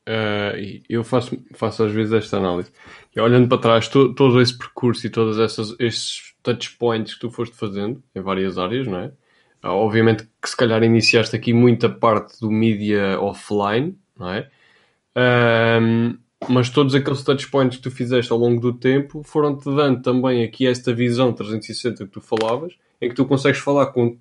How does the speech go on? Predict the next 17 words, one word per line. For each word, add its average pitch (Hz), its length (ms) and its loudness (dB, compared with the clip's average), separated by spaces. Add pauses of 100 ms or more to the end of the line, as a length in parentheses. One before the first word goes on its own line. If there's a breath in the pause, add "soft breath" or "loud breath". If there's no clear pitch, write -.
todos 151 220 4
os 135 80 -2
profissionais 131 800 0
que - 80 -18
tens 113 160 2
à 110 80 4
tua 117 260 0
volta, 113 460 -4 (100)
de 120 80 -6
várias 117 460 6
áreas, 104 340 0 (240 soft breath)
seja 107 220 -6
de 98 80 -6
tráfego - 380 -2
pago, 95 220 0
seja 95 300 -8
de, 98 480 -2